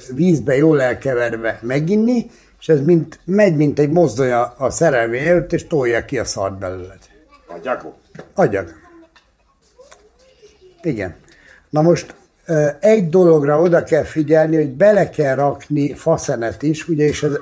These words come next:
Speaker 1: hihetetlen mi-, mennyiségű méreg fog itt elő kerülni a sullás szerint, és ha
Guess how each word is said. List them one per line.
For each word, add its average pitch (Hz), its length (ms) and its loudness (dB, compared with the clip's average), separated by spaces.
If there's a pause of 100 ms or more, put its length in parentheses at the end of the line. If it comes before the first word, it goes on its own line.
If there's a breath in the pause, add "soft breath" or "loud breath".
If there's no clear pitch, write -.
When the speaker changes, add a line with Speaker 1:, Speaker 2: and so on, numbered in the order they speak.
(140)
Speaker 1:
hihetetlen 135 840 0
mi-, 139 400 -2
mennyiségű 139 600 0
méreg 127 480 0
fog 120 240 -6
itt 120 180 -6
elő 104 380 -2 (640 soft breath)
kerülni 120 480 0
a 107 40 -6
sullás 120 500 -2
szerint, 165 500 -2
és 147 200 -6
ha 131 320 0